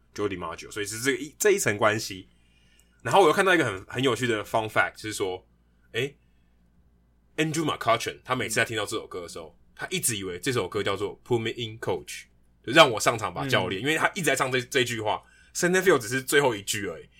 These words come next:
Speaker 1: 所以他一直以为这首歌叫 Put Me In Coach。
Speaker 2: 误会大了。
Speaker 1: 他就，诶，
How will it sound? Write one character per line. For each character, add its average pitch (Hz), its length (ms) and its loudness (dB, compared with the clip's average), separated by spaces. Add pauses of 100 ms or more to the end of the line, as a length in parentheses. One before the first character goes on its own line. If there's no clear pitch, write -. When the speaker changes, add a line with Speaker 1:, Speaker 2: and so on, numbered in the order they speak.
(200)
Speaker 1:
所 165 120 4
以 160 40 6
他 160 140 4
一 208 60 4
直 175 100 0
以 123 60 0
为 120 100 2
这 135 60 -2
首 147 120 2
歌 139 140 2
叫 135 160 8
Put 139 160 0
Me 131 120 2
In 127 220 -4
Coach。 107 420 0 (100)
Speaker 2:
误 147 120 0
会 139 160 6
大 117 220 6
了。 95 80 -4
Speaker 1:
他 131 180 4
就， 151 120 0 (160)
诶， 233 180 0